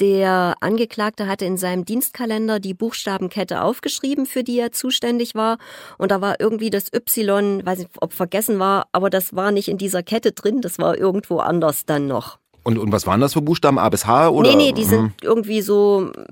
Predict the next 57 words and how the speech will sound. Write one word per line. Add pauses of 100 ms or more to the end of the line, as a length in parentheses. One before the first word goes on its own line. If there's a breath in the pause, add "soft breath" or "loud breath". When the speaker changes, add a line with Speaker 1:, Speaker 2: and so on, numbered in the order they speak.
(280)
Speaker 2:
Würfelbude.
Speaker 1:
Ja. (360)
Also
ich,
Speaker 2:
Mhm.
Speaker 1:
ich
würd
sie
jetzt
tatsächlich
nicht
aufzählen
können,
weil
zu
viele
waren.
Ich
hab
mir
die
Buchstabenkette
nicht
aufgeschrieben.
Speaker 2:
Ah,
okay,
also
das
aber
nicht
Speaker 1:
Aber
Speaker 2:
dann
Speaker 1:
es
Speaker 2:
von
A
bis
H,
sondern
Speaker 1:
Nein,
Speaker 2:
nicht
Speaker 1:
nein,
Speaker 2:
dann,
Speaker 1:
nein.
Speaker 2:
mhm.
Speaker 1:
Nein,
nein.
Es
geht
ein
bisschen,
fehlt
mal
was,
es
geht
vorne
los